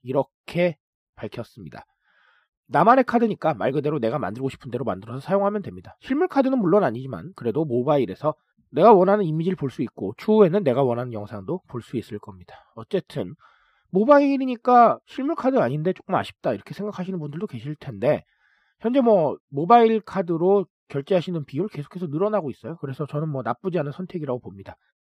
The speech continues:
이 카드로 말하는 거는 첫 번째는 취향의 시대겠죠. 저는 언제나 취향에 대한 이야기들을 강연에서 많이 하곤 합니다. 각자 생각이 다르고 각자 취향이 다르기 때문에 각자의 이야기에 해당하는 상품이나 서비스들이 공급될 필요가 있다. 그래서 제가 이걸 뭐라고 얘기합니까?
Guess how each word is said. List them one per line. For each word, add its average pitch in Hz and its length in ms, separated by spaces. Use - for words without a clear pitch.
이 214 120
카드로 277 400
말하는 180 420
거는 175 340
첫 - 120
번째는 269 320
취향의 330 380
시대겠죠. 190 580
저는 196 420
언제나 180 320
취향에 233 420
대한 160 220
이야기들을 117 520
강연에서 123 440
많이 95 220
하곤 120 260
합니다. 120 340
각자 - 420
생각이 170 400
다르고 98 460
각자 - 580
취향이 240 340
다르기 135 320
때문에 113 560
각자의 214 800
이야기에 160 480
해당하는 185 420
상품이나 175 480
서비스들이 180 580
공급될 151 580
필요가 165 300
있다. - 320
그래서 175 240
제가 208 200
이걸 175 160
뭐라고 123 320
얘기합니까? 101 440